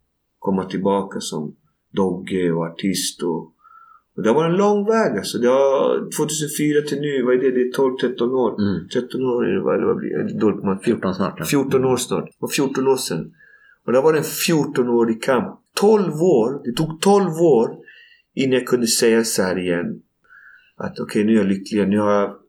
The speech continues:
Speaker 1: accepterat det som har hänt och så.
Speaker 2: Mm, mm.
Speaker 1: Men det, det var en kamp med inre demoner och ångest och sorg och upplevelser man aldrig fick uppleva med någon man älskar. Och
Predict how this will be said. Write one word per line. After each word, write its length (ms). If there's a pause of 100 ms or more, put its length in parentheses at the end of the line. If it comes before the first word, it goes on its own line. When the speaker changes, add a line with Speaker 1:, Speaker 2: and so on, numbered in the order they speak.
Speaker 1:
accepterat 880
det 160
som 200
har 100 (100)
hänt 260
och 80
så. 160
Speaker 2:
Mm, 120
mm. 560 (380)
Speaker 1:
Men 300
det, 360 (580)
det 100
var 160
en 140
kamp 440
med 440 (140)
inre 320
demoner 800
och 220
ångest 580
och 520 (180)
sorg 720
och 340 (1080)
upplevelser 600
man 140
aldrig 260
fick 220
uppleva 500
med 100
någon 180
man 140
älskar. 520
Och 440